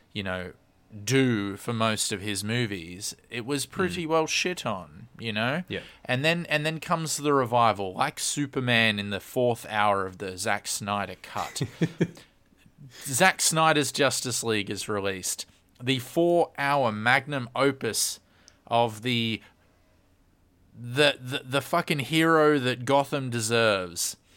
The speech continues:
Speaker 1: The, uh, this movie came out and is now the second highest superhero,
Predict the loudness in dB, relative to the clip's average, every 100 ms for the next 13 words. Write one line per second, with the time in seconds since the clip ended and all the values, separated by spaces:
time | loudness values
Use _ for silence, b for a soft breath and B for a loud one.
0 | B B B -2 0 4 6 8 6 4
1 | 0 0 0 0 0 -2 -2 -2 0 0
2 | 0 -2 -4 -2 0 0 0 -2 0 0
3 | -2 -6 0 2 4 2 -2 -4 -4 -2
4 | -2 2 4 6 6 2